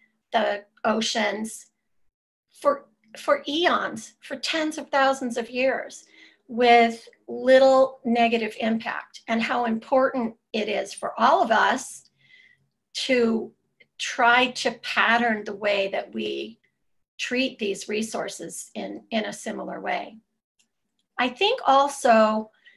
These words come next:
it's hard to discretely talk about one specific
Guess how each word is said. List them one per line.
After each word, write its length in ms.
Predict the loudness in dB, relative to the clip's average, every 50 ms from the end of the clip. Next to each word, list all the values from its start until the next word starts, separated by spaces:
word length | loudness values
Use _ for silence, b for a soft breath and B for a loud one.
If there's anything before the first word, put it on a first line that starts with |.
| b b
it's 160 | -2 -2 -2
hard 280 | -2 -2 -2 -2 -2 -2
to 140 | -4 -4 -4
discretely 1300 | -2 -4 -4 -4 -6 -10 -10 -6 -4 -2 0 0 -2 -2 -4 -4 -4 -4 -2 -2 -2 -4 -6 -8 _ _ _ _ _ _ _ _ _ _ _ _ _
talk 280 | -6 -2 0 0 0 0
about 320 | 2 2 2 2 0 -2
one 300 | -2 -2 0 2 2 0
specific 800 | 0 -2 -6 -8 -8 -8 -6 -4 -6 -4 0 0 0 0 -2 -6